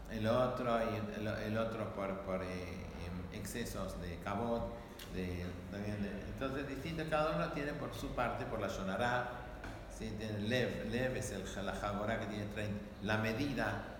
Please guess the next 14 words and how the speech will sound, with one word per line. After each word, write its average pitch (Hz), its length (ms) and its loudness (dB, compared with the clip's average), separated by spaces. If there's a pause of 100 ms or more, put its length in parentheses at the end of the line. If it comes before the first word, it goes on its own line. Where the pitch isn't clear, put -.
(320)
del 104 300 2
cinturón, 117 440 0
que 95 60 -2
son 110 240 -2
treinta 107 280 -2
y 107 40 0
dos 120 220 2
amot, 117 580 2
es 92 60 -4
larguísimo, 95 500 0
un 98 140 0
montón 95 240 0
de 98 60 0
vueltas, 104 340 2